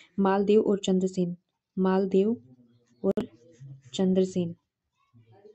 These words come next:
मालदेव और चंद्रसेन, इन्होंने यहाँ पे शरण ली थी सिवाना दुर्ग पे। और उस समय, जिस समय आक्रमण होता है सिवाना दुर्ग पर, उस समय यहाँ के प्रशासक कौन थे? शीतल देव। उस समय यहाँ के शासक,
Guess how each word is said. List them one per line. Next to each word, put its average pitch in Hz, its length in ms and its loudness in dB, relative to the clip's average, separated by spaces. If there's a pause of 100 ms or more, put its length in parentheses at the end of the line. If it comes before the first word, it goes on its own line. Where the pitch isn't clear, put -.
(440)
मालदेव 190 360 2
और 202 80 0
चंद्रसेन, 190 580 0
इन्होंने 185 260 2
यहाँ 185 220 0
पे 240 120 -2 (400)
शरण 190 160 0
ली 185 220 2
थी 233 60 -2
सिवाना 185 440 -4
दुर्ग 185 300 -8
पे। 170 120 -10 (360)
और 170 300 -4
उस 208 60 -12
समय, 220 440 -6 (1040)
जिस 240 260 -8
समय 202 320 -4
आक्रमण 202 420 -2
होता 190 360 -4
है 196 140 -4
सिवाना 180 360 -4
दुर्ग 180 280 -6
पर, 180 120 -4
उस - 200 -10
समय 202 200 -4
यहाँ 180 140 -4
के 202 100 -6
प्रशासक 190 480 -10
कौन 190 260 -4
थे? 233 100 -4 (640)
शीतल 196 340 2
देव। 170 240 -2 (420)
उस 190 120 -8
समय 202 220 -2
यहाँ 185 100 2
के 202 140 -2
शासक, 190 440 -4